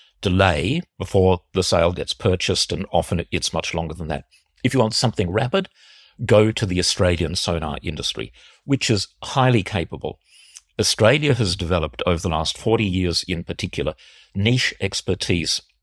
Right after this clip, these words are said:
in sonar. Uh, it had its genesis in the seventies and eighties when D S T O did a lot of pioneering work, realising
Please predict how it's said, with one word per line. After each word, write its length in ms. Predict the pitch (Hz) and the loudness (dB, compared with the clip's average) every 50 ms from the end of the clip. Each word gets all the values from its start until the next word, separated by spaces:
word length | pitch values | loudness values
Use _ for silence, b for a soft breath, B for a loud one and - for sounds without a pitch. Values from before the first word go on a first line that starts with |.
| _ - | _ -2
in 280 | 95 82 76 76 - _ _ _ - - | -2 -2 -2 -6 -12 _ _ _ -8 -2
sonar. 520 | - - 104 87 90 107 135 175 202 202 _ b b b b b b b b b b b | 0 0 2 2 0 0 -2 -2 -4 -6 _ b b b b b b b b b b b
Uh, 300 | 82 82 85 82 85 87 | -2 0 2 2 0 0
it 80 | - - | -2 -2
had 180 | - 139 113 | -2 0 0
its 160 | 95 - - | 0 -2 -4
genesis 760 | - 92 87 101 101 110 127 123 - - 190 185 - - - 120 | -6 -2 2 2 4 4 2 2 2 2 2 2 2 0 0 0
in 160 | 95 85 90 | 0 0 0
the 100 | 87 85 | -2 0
seventies 600 | - - - 98 92 92 - - 85 80 - - | 0 2 2 2 2 0 -4 -2 -4 -4 -2 -4
and 140 | 85 82 - - | -8 -8 -2 0
eighties 480 | 104 101 110 127 143 151 143 - - | 0 2 2 2 -2 -2 -2 -4 -2
when 220 | 92 87 85 87 90 | 0 -2 0 0 0
D 180 | 92 95 90 | 0 2 2
S 160 | 90 90 - - | 2 2 0 -2
T 160 | - 90 87 | 0 0 2
O 160 | 87 90 90 | 2 2 2
did 140 | 85 92 82 | 0 0 0
a 40 | 80 | 0
lot 140 | 85 82 | -2 -2
of 160 | 82 - _ - | -2 -8 _ -10
pioneering 540 | - - 104 92 95 90 85 90 95 87 85 | -2 0 0 0 2 0 0 0 0 0 0
work, 300 | 101 101 98 104 - _ _ _ _ _ _ _ _ _ - | 2 2 2 2 0 _ _ _ _ _ _ _ _ _ -6
realising 800 | - 107 101 123 135 120 95 82 80 78 80 - 69 82 135 202 | -2 0 4 4 4 4 4 2 0 0 -2 -2 -4 -2 -4 -6